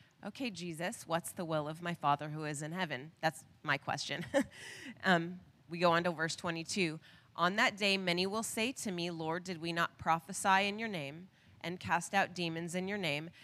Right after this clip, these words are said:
and do many mighty works in your name?' And then I will declare to them, 'I never knew you.'"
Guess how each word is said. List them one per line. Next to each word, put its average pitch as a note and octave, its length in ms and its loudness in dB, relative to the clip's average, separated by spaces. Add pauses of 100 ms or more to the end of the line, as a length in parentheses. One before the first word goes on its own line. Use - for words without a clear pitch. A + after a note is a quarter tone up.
(200)
and F3+ 200 0
do G3+ 180 2
many F#3+ 380 2
mighty F#3 380 2
works F#3 500 -2
in G#3 200 -6
your A#3 100 -2
name?' E3 380 -2 (100)
And F3+ 200 -4
then F3+ 100 -2
I F3+ 120 2
will F#3 200 -4
declare G3 500 -6
to F3+ 140 -6
them, D3 340 -2
'I E3+ 100 -2
never E3 320 -2
knew E3+ 160 -2
you.'" D#3 380 -4